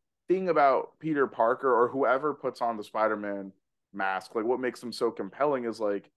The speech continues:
there's a sacrifice that comes with it, right? 'Cause there's that moment when Doc Ock throws, like, a car through a building.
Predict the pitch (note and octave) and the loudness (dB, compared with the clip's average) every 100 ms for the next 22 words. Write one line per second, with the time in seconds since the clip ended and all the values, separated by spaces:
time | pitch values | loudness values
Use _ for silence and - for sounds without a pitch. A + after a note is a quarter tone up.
0 | _ _ _ _ C3+ C#3 B2+ - D3+ D3+ | _ _ _ _ 2 2 0 -2 0 0
1 | D3+ B2+ A#2 G#2+ - G#2 - A2+ G#2 A#2 | -2 0 2 2 0 -4 -4 -8 -2 0
2 | G2+ G2 A2+ A2 A2+ A#2+ A#2 G#2+ A#2 A#2+ | 2 2 2 0 -6 0 0 2 -2 0
3 | A#2+ A2 G#2+ - F2+ G#2 G#2+ G#2+ G#2 A2 | -2 -4 -6 -8 -6 0 0 0 0 0
4 | - G#2 G#2 G2+ - G#2 - - G#2+ G#2 | 0 -2 0 -4 -6 -14 -12 -6 -2 -2
5 | G2+ G#2 F#2+ F2+ D#2+ D#2+ E2+ - | -2 -4 -4 -4 -8 -10 -14 -20